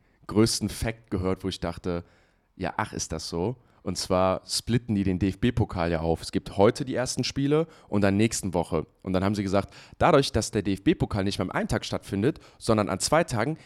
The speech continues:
geht der D F B davon aus, dass sie doppelt so viel Geld einnehmen werden. Und ich so, mit zwei Spieltagen nimmst du doppelt so viel Geld ein wie mit einem? Danke für diesen Fact. Danke dafür, dass du und dass das nochmal so mitgetragen wurde,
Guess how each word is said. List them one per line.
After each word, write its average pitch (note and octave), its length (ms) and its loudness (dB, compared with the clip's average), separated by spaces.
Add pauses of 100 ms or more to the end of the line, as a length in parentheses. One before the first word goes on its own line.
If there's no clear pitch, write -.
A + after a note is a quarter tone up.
(140)
geht - 300 0
der A#2+ 120 4
D B2+ 200 4
F A#2+ 120 -4
B G#3+ 120 2
davon A#2+ 340 2
aus, A#2 300 2
dass G#2+ 180 0
sie G#2+ 120 -2
doppelt A#2 320 4
so C3+ 100 -2
viel C#3+ 140 4
Geld F#3+ 220 2
einnehmen G2+ 340 2
werden. E2+ 300 0 (140)
Und G#2+ 100 0
ich G2 100 0
so, G2 300 2 (800)
mit G2+ 140 -2
zwei B2 220 2
Spieltagen D3+ 420 -2
nimmst C#3+ 200 -2
du C3+ 60 -4
doppelt C#3 280 -2
so C#3+ 100 -10
viel B2+ 140 -2
Geld C3 200 0
ein A#2+ 100 0
wie A#2 60 0
mit A#2+ 120 0
einem? D3 360 -2 (960)
Danke A#2+ 260 0
für B2 180 -2
diesen C3 340 -2
Fact. - 380 -12 (280)
Danke B2+ 280 0
dafür, B2 260 2
dass A#2 160 -2
du C#3 160 0
und C#3 160 2
dass G#2+ 140 0
das - 180 -2
nochmal A#2 220 2
so A2 100 0
mitgetragen G2 600 -2
wurde, G#2+ 240 0